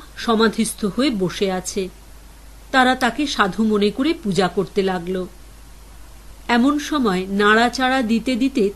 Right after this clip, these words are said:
তার জিভ তালু থেকে সরে এলো। তখন তার চৈতন্য হলো,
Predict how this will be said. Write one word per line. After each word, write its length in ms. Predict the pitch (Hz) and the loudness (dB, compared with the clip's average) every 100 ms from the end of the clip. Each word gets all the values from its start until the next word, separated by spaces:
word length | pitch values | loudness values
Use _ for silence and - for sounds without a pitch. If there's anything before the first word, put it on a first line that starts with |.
| - - | -6 0
তার 280 | 254 220 | 2 2
জিভ 200 | 185 254 302 - | 4 4 2 2
তালু 260 | 196 190 | 2 2
থেকে 340 | 180 220 320 427 | 0 -2 0 0
সরে 400 | - 175 180 180 | 0 0 0 0
এলো। 240 | 175 180 - - - - - - - - - - - - - | -2 -6 -10 -20 -20 -20 -20 -20 -20 -20 -20 -20 -20 -20 -4
তখন 420 | 254 247 - 294 285 | 0 2 0 -2 -2
তার 240 | 262 285 302 | 0 -2 2
চৈতন্য 520 | 226 185 220 190 185 | 2 2 0 0 -2
হলো, 340 | 175 185 180 | -2 -2 -4